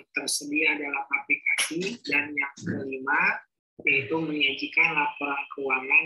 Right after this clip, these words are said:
dan laporan-laporan lainnya. Artinya, setelah kalian mendapatkan mata kuliah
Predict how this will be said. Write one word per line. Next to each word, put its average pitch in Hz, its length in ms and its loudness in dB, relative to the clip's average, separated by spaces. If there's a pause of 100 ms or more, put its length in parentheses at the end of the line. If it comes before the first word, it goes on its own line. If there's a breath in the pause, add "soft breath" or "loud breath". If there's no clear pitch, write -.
dan 147 180 -2
laporan-laporan 135 1040 0
lainnya. 127 400 4 (1120 loud breath)
Artinya, 131 640 -2 (320)
setelah - 560 2 (800)
kalian 139 560 0 (160)
mendapatkan 147 720 0
mata - 320 -10
kuliah - 380 0